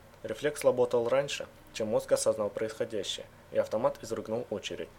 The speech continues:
спарывая бандиту грудную клетку в области сердца. Мёртвый противник по инерции добежал до противоположной стены, врезался в неё и упал. Берёзов осторожно приблизился к неестественно лежащему телу.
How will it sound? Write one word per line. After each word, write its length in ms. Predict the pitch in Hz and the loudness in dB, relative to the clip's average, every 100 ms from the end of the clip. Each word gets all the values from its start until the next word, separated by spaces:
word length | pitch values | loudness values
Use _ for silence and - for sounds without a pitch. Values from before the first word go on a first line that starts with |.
| - | -20
спарывая 420 | - - 110 104 101 | 0 8 8 8 6
бандиту 460 | 104 104 139 135 | 6 4 0 -2
грудную 360 | 104 107 107 101 | -2 -2 -2 -4
клетку 440 | - 123 - 135 - | -2 -4 -2 -6 -4
в 80 | 107 | -4
области 340 | 98 104 123 | -4 -6 -6
сердца. 420 | - 95 - - - - - - - | -4 -4 -4 -8 -16 -20 -20 -20 -4
Мёртвый 260 | 127 135 135 | 0 2 0
противник 580 | - 127 - 143 151 - - - - | 2 2 2 -6 -8 -10 -18 -10 -4
по 100 | 113 | 0
инерции 360 | 123 139 151 | 2 0 -2
добежал 380 | 127 107 101 - | -4 -2 4 4
до 80 | 123 | 2
противоположной 720 | - - 95 - 98 98 92 | -6 -6 -2 0 2 0 -4
стены, 340 | - 98 104 - - - - | -6 -6 -6 -8 -16 -18 -6
врезался 420 | 113 135 151 - | -4 -2 -2 -4
в 60 | 147 | -4
неё 260 | 143 139 - | -2 -2 -2
и 60 | 113 | -4
упал. 340 | 117 90 - - - - - 113 | 0 0 0 -6 -20 -20 -12 -4
Берёзов 360 | 117 151 175 | 2 2 2
осторожно 440 | 131 - 113 113 101 | 0 4 2 2 -4
приблизился 680 | 104 98 120 127 110 - - - | -8 -6 -4 -2 -2 -4 -6 -10
к 40 | - | -8
неестественно 540 | 110 - 151 - 147 | -6 -6 -6 -6 -6
лежащему 560 | 135 107 95 - 113 117 | -4 0 0 0 -4 -6
телу. 300 | - 90 | -2 -2